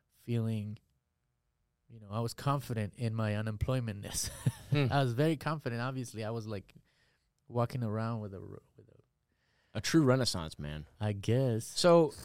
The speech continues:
Speaker 2: twenty nineteen, you've got the job. You also have free time to start working on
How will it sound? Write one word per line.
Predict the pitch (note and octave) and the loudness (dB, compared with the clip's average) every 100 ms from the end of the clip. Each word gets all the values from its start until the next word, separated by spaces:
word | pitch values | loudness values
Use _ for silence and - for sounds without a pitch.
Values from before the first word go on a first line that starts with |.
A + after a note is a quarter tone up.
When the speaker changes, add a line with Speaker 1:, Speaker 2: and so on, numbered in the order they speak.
| - | -8
Speaker 2:
twenty | F3 G3 | 0 2
nineteen, | F#3+ D3 - - G2+ G2 A2+ - | 4 2 0 0 0 0 -2 -4
you've | A2+ G2 | -4 -2
got | B2 A#2 A#2 - - | 2 4 4 0 -16
the | G#2 | -10
job. | G2 G2 F2 E2 F#2 G2+ - _ _ _ _ _ _ | -4 0 2 4 2 -2 -10 _ _ _ _ _ _
You | B2 B2+ | 4 6
also | B2 B2 | 6 4
have | G#2+ | 0
free | - A#2+ | 0 -4
time | - F2+ E2 E2 F2 _ _ _ - | -2 0 0 -2 -6 _ _ _ -6
to | G#2 | -2
start | - G#2+ F#2 | 2 2 2
working | G2 G2 G2 F2+ | -2 -4 -6 -6
on | F2 F2+ F2 E2+ | -2 -2 -2 -4